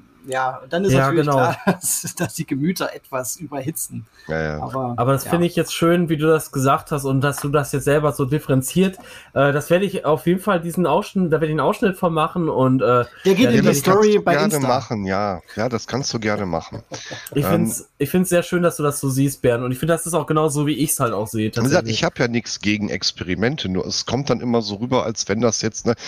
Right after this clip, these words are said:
Speaker 3: das ist wie mit, äh, äh, mit den B-J-C-P-Richtlinien. So, da gibt's dann auch irgendwelche Leute, die halten das plötzlich für das absolute Gesetz.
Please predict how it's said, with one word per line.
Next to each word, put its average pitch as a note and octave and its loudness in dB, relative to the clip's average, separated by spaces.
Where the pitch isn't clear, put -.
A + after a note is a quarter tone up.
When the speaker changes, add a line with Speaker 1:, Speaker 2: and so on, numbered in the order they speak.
Speaker 3:
das - -2
ist B2 -2
wie C#3+ 0
mit, C#3 2
äh, A#2+ 4
äh, D#2+ -4
mit A2 0
den A#2+ 4
B-J-C-P-Richtlinien. G2+ 0
So, F3 0
da G2+ 2
gibt's C3+ -6
dann B2+ 0
auch - 0
irgendwelche C#3+ 2
Leute, C3 2
die B2 0
halten C3+ -4
das B2+ 0
plötzlich - -4
für B2 0
das - -2
absolute - 0
Gesetz. - 0